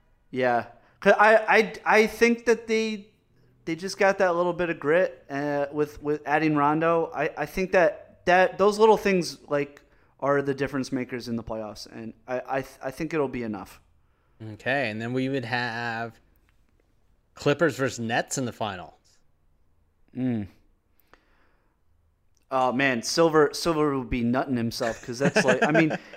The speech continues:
Speaker 2: <laughs>
Speaker 1: that's what he wants. He want, uh, uh, you know, the league wants the Nets and the Lakers or the Nets and the Clippers. Like,
Speaker 2: Yeah.
Speaker 1: let's be honest. Like that, that's the, that's
Speaker 2: Mm-hmm.
Speaker 1: what they want.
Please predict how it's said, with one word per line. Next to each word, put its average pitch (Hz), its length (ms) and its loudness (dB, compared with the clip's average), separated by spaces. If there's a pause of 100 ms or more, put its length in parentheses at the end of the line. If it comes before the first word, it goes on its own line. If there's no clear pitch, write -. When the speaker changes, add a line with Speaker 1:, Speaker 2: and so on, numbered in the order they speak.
Speaker 2:
<laughs> - 240 -18
Speaker 1:
that's 202 240 4
what 233 120 8
he 190 60 8
wants. 170 360 4
He 180 100 2
want, 180 300 6
uh, 156 540 2
uh, 156 40 -2
you 156 220 0
know, 131 160 0
the 135 140 0
league 180 360 2
wants 151 360 0
the 139 120 0
Nets 151 460 -2
and 151 160 -2
the 135 40 -2
Lakers 185 420 2
or 147 60 2
the 131 80 0
Nets 120 220 -4
and 107 80 -10
the 98 40 -14
Clippers. - 440 -16
Like, 117 100 -8
Speaker 2:
Yeah. 107 80 -4
Speaker 1:
let's 123 140 -4
be 104 120 -12
honest. 85 260 -16
Like 120 140 -12
that, 143 240 2
that's 139 300 0
the, 120 260 -8 (840)
that's 131 180 -4
Speaker 2:
Mm-hmm. 110 60 -4
Speaker 1:
what 110 100 -10
they 110 80 -10
want. 104 240 -14